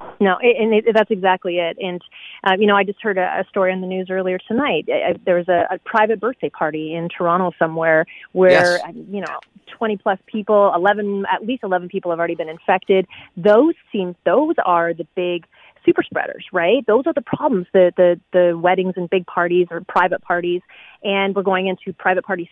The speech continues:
Speaker 1: season. Um, you know, yeah, the restaurants, I find, like, they've done everything they can, and they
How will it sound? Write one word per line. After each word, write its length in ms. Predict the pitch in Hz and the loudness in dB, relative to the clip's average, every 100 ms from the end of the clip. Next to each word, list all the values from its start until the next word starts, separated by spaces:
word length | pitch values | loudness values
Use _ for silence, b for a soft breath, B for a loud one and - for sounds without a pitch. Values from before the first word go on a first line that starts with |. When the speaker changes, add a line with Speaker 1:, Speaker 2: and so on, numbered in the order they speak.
| - | -6
Speaker 1:
season. 400 | 247 165 170 247 B B B | -6 -6 -8 -10 B B B
Um, 500 | 185 190 190 190 190 - | 0 2 2 0 -4 -10
you 240 | - 240 | -2 2
know, 240 | 233 226 | 4 4
yeah, 320 | 220 233 302 302 - | 2 -2 -4 -4 -4
the 80 | 202 | -2
restaurants, 500 | 247 294 330 311 254 | -2 -2 -6 -6 -4
I 100 | 240 - | -6 -2
find, 360 | 220 220 220 214 | 2 2 2 0
like, 160 | 202 - | -2 2
they've 180 | 220 | 2
done 160 | 208 208 | 2 0
everything 320 | 220 220 202 | 2 0 0
they 120 | 185 175 | -4 -6
can, 540 | - 240 220 190 196 - | -2 0 2 2 0 0
and 200 | 202 196 | 0 2
they 140 | 214 | 2